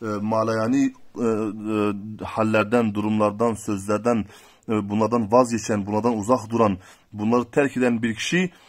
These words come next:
o kişi, müs-, o Müslüman kişi, onun Müslümanlığının güzelliğini gösterir bu davranışları. Evet. Ve an, e, Ebi Sa'idin, Ebi Sa'id'den rivayet ediliyor. Kâle, kâle Resulullah sallallahu aleyhi ve sellem,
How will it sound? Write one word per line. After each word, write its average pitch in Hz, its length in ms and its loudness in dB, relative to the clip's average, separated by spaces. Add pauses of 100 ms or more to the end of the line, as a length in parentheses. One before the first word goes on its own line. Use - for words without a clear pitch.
(300)
o 113 100 0
kişi, 110 460 -2 (240)
müs-, 104 220 -2
o 120 120 0
Müslüman 117 440 -2
kişi, 135 360 -4 (260)
onun 110 200 0
Müslümanlığının 104 680 -2 (180)
güzelliğini 98 560 -4
gösterir 92 440 -6
bu 92 80 -10
davranışları. 87 600 -6 (1900)
Evet. 107 440 0 (320)
Ve 104 160 2
an, 123 460 2 (360)
e, 110 220 0
Ebi 110 260 0
Sa'idin, 110 680 2 (320)
Ebi 104 200 -4
Sa'id'den 113 600 0
rivayet 101 340 -2
ediliyor. 101 360 -6
Kâle, 110 320 -2
kâle 107 220 -2
Resulullah 101 280 -6
sallallahu 120 180 -2
aleyhi 131 140 -2
ve - 40 -20
sellem, - 200 -20